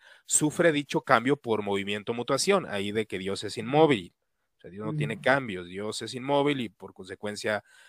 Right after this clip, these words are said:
Speaker 1: el tiempo no tiene nada que ver con él, eh, está fuera
Speaker 2: Ujú.
Speaker 1: del tiempo. Pero ya se mostró que Dios es absolutamente inmutable, por consiguiente,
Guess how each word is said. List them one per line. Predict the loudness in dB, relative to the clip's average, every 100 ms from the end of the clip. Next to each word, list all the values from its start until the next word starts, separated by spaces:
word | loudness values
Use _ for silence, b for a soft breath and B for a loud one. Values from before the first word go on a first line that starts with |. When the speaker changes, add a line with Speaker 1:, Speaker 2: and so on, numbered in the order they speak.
| b
Speaker 1:
el | -10 -10 -8
tiempo | -2 -2 -2 -10
no | -8
tiene | -10 -6
nada | -4 -4
que | -6
ver | -8 -8
con | -8
él, | -10 -12 _
eh, | _ _ _ _
está | -14 -8
fuera | -4 -2
Speaker 2:
Ujú. | -2
Speaker 1:
del | -2
tiempo. | -2 -4 -6 -16 b b b _ _
Pero | 2 2
ya | 4 4
se | 4
mostró | 2 0 2 2
que | 2
Dios | 0 0 0
es | 0 0 0
absolutamente | -2 0 0 2 0 0 -4 -2
inmutable, | -2 4 4 4 -2
por | 6 8 8
consiguiente, | 6 0 -2 -2 -2 -2 -4 -4